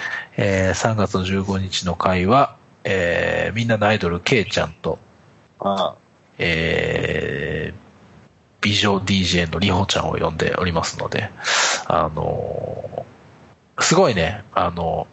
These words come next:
Speaker 1: 花がある感じの回になると思います。
Speaker 2: ですよね。
Speaker 1: うん。この間奥田くんだったんで、やっぱなんかおじ、
Speaker 2: うん。
Speaker 1: おじさん、おじさんじゃないですか。言ってしまえば。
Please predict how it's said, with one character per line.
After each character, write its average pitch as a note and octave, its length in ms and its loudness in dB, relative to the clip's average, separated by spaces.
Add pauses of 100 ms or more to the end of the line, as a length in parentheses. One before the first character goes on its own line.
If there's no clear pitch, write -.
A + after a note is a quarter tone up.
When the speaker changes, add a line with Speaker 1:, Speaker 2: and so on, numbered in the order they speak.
(600)
Speaker 1:
花 D#3+ 360 4
が F#3 140 6
あ F3+ 60 6
る B2 100 -2
感 F2 240 -4
じ F2 120 -10
の E2+ 220 -10
回 G#2 240 0
に F2 120 -12
な F2 120 0
る - 60 -12
と - 100 -12
思 - 140 -12
い D#2+ 40 -16
ま - 120 -14
す。 - 260 -16 (300)
Speaker 2:
で A2+ 100 0
す - 140 -8
よ D2+ 100 -6
ね。 E2 360 -2 (360)
Speaker 1:
う A2+ 40 -6
ん。 A2 40 -4 (600)
こ - 120 2
の G3 60 6
間 G#3+ 180 6
奥 F#3 160 2
田 F#3+ 120 4
く F3+ 120 -4
ん E3 100 -4
だ D#3 80 2
っ - 100 -18
た - 80 -4
ん D#3+ 100 -10
で、 - 240 -6 (160)
や A2+ 120 -2
っ G#2+ 60 -10
ぱ - 120 -2
な F#2+ 100 0
ん - 20 -2
か D#2 100 -6
お - 20 -8
じ、 - 300 -12
Speaker 2:
う A#2+ 40 -4
ん。 B2 40 0
Speaker 1:
お - 20 0
じ A#2+ 80 0
さ B2+ 180 2
ん、 A#2 320 -6
お C#3+ 140 2
じ D3+ 100 2
さ G2+ 140 2
ん E2+ 60 0
じ - 220 -10 (120)
ゃ - 20 -18
な - 60 -10
い - 20 -8
で - 60 -8
す - 80 -8
か。 - 160 -6 (760)
言 F#2+ 120 -2
っ - 20 -14
て - 120 -4
し - 180 -2
ま D#2 80 0
え D2 60 -4
ば。 - 200 -8